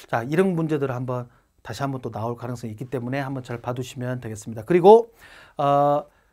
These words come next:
또 에이치에스케이 육 급과 또는 기타 중국과 관-, 중국어 관련된 영상이 더 필요하시면, 어, 유튜브에 들어가셔가지고 중국어로라고 검색을 해보세요.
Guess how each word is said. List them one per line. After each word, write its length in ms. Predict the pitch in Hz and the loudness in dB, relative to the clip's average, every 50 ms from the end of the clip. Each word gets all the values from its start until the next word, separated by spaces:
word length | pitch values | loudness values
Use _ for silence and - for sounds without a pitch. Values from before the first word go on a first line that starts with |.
| _ - | _ 6
또 140 | - 208 196 | 8 8 10
에이치에스케이 500 | 190 202 202 220 214 - - 208 180 160 | 8 8 4 2 -4 -2 -2 -2 0 0
육 120 | 156 156 | -2 -2
급과 460 | - 202 180 170 - 175 151 156 160 | -4 -4 -4 0 2 4 4 4 4
또는 220 | - 185 180 180 170 | 2 0 -2 -2 -4
기타 320 | - 147 - - 180 170 | -8 -6 0 0 0 0
중국과 440 | 175 - 170 175 180 202 196 - 185 | 0 -2 -6 -6 -6 -4 -2 0 0
관-, 180 | 156 151 135 127 | 0 0 -4 -6
중국어 360 | - - 190 190 196 196 180 | -6 -6 0 2 4 4 4
관련된 300 | 170 156 147 143 143 127 | 4 0 0 -2 -4 -4
영상이 340 | 120 127 131 139 139 131 117 | -4 -4 -4 -4 -4 -6 -6
더 80 | 123 | -8
필요하시면, 560 | 110 - 196 180 156 135 - 143 151 180 175 | -8 -6 -6 -6 -6 -6 -6 -6 -4 -4 -4
어, 460 | 165 - _ - - - _ _ - - | -4 -8 _ -20 -20 -20 _ _ -8 -4
유튜브에 340 | 143 175 175 202 190 202 | -4 -4 -2 0 0 0
들어가셔가지고 1000 | 165 147 139 143 131 123 120 117 131 120 120 120 123 131 156 190 214 247 277 - _ _ _ _ _ _ | 0 0 -2 -2 -2 -2 -4 -4 -4 -4 -4 -4 -4 0 2 4 4 2 2 -2 _ _ _ _ _ _
중국어로라고 1300 | - - - 202 220 220 247 220 220 202 180 170 147 123 117 - _ - 135 135 120 135 156 185 196 180 | -10 -4 -2 0 0 0 2 4 4 4 6 4 4 2 -2 -6 _ -4 -4 -2 0 0 0 0 -2 -4
검색을 360 | - - 160 143 131 139 123 117 | -8 -8 -8 -6 -6 -6 -6 -6
해보세요. 380 | 110 107 110 104 - 101 - | -8 -8 -10 -12 -14 -16 -16